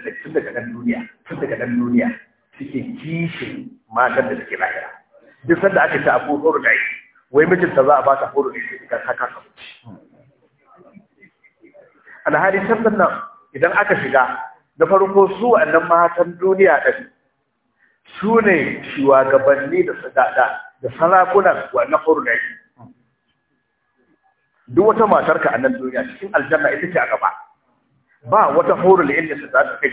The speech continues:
ta. Sannan kuma gobe kiyama, Allah ya ce, "Wa nazza'na ma fi sudurihim min ghillin." Malam, wallahi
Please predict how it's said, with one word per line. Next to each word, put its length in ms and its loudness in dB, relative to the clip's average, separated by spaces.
ta. 80 -14
Sannan 240 2
kuma 200 6
gobe 240 6
kiyama, 400 4
Allah 180 2
ya 140 2
ce, 60 0
"Wa 120 4
nazza'na 640 2
ma 160 2
fi 80 -16
sudurihim 480 -4
min 180 0
ghillin." 720 -2
Malam, 240 2
wallahi 400 2